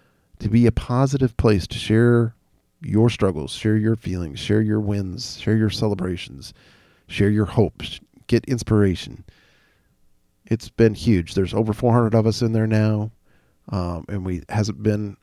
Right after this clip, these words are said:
open that long, so I invite you to please go and, and join us in that Facebook group. It's on infant adoption guide dot com. You'll see at the top there, Facebook groups, or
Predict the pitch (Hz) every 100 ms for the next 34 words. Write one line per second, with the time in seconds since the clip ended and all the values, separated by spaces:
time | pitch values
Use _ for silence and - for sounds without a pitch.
0 | - 120 117 117 113 113 113 113 113 -
1 | - 107 101 92 - _ _ _ 110 107
2 | 104 90 95 - - 104 90 - - _
3 | 101 98 - 90 85 - 95 - 98 98
4 | 92 87 - - 92 - 92 - - 87
5 | 80 - - 101 101 98 - 113 104 101
6 | 98 - 101 98 92 92 98 - - 101
7 | 101 98 - _ _ _ _ _ - 90
8 | 98 95 - 98 95 98 98 101 92 -
9 | - 92 - 107 104 104 98